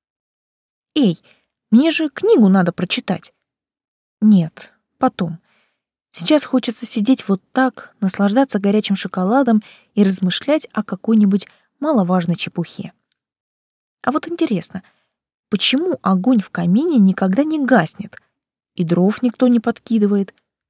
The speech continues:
Хотя что тут думать? В особняке с магическим отоплением и персоналом в виде гнома и фей неугасаемое пламя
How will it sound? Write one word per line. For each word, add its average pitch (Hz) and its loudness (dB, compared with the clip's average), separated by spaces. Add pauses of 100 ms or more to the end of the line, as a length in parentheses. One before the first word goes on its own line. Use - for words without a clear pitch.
(200)
Хотя 185 -2
что - -4
тут 180 0
думать? 165 -6 (580)
В 185 0
особняке 190 2
с - -2
магическим 202 0
отоплением 185 0
и 180 0
персоналом 190 0
в 185 2
виде 190 2
гнома 180 4
и 185 4
фей 175 -4 (580)
неугасаемое 220 4
пламя 240 2